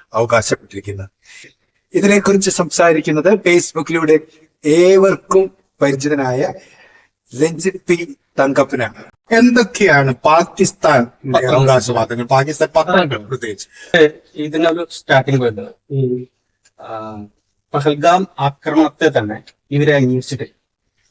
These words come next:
Speaker 2: പാകിസ്ഥാൻ ദിനപത്രങ്ങളും മാധ്യമങ്ങളും പലതും സർക്കാർ അംഗീകരിച്ചിട്ട് അവര് പറയുന്നത്,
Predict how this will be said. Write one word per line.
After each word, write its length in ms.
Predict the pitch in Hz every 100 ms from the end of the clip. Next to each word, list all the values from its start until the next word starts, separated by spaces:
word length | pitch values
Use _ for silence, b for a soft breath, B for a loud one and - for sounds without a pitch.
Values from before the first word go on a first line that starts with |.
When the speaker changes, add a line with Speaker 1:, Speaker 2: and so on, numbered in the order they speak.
| _ -
Speaker 2:
പാകിസ്ഥാൻ 340 | - - 151
ദിനപത്രങ്ങളും 560 | 143 127 131 131 135 135
മാധ്യമങ്ങളും 480 | 117 120 127 123
പലതും 300 | 139 - 131
സർക്കാർ 340 | 139 _ - 104
അംഗീകരിച്ചിട്ട് 640 | 131 151 131 104 - - _ -
അവര് 200 | 135 151
പറയുന്നത്, 600 | 160 147 143 123 127 175